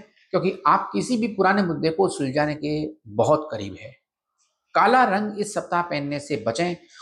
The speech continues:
और यदि आपके वर्क प्लेस पर ब्लैक कंपलसरी है तो व्यास कार्ड में बताए गए लकी कलर का रुमाल अपने साथ जरूर रखें। इस वीक के प्रत्येक दिन किसी भी समय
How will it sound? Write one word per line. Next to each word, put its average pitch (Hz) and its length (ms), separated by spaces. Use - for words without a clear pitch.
और 202 180
यदि 226 240
आपके 170 180
वर्क 123 220
प्लेस 175 280
पर 156 80
ब्लैक - 460
कंपलसरी 139 540
है 165 120
तो 113 180
व्यास 135 320
कार्ड 240 160
में 240 140
बताए 190 240
गए 175 160
लकी 139 240
कलर 127 300
का 117 80
रुमाल 113 360
अपने 110 200
साथ 123 280
जरूर 101 220
रखें। - 240
इस 254 220
वीक 208 260
के 214 160
प्रत्येक 285 460
दिन 143 200
किसी 220 200
भी 294 100
समय 117 340